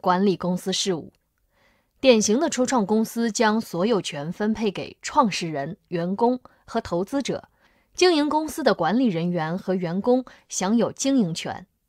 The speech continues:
董事会通常由创始人和投资者组成，行使控制权。理论上，这种分工能够使公司运营顺利。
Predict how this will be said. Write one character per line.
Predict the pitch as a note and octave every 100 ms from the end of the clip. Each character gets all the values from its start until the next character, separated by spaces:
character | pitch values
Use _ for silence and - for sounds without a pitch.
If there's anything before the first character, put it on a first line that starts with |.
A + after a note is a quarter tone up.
| _ _ -
董 | F#3+
事 | F#3 C#4
会 | D#4+ D4 F3+ - -
通 | - D#4+
常 | C#4 C#4
由 | G#3 G3+ A#3
创 | - C4+ G#3+
始 | -
人 | D3+ D3+ F3+
和 | - E3+
投 | F#3+ D#3 F#3+
资 | C#4
者 | D4 -
组 | E3+ D3
成， | - D3 - _ _
行 | - G#3
使 | A3 D#3+ D3
控 | - D4+
制 | F#3+
权。 | C#3+ - - - _ _ _
理 | - F#3+
论 | A3 A3+
上， | G3 D#3 - - -
这 | - F#4+
种 | A#3
分 | F3 A3 A3+
工 | A3+ A#3 -
能 | G3 F#3+
够 | G#3 G#3+
使 | F#3 - E3+
公 | G3 G#3
司 | G#3 A3+ A3+
运 | A#3+ A3
营 | D#3 F3
顺 | - A3+ D#3+
利。 | C#3+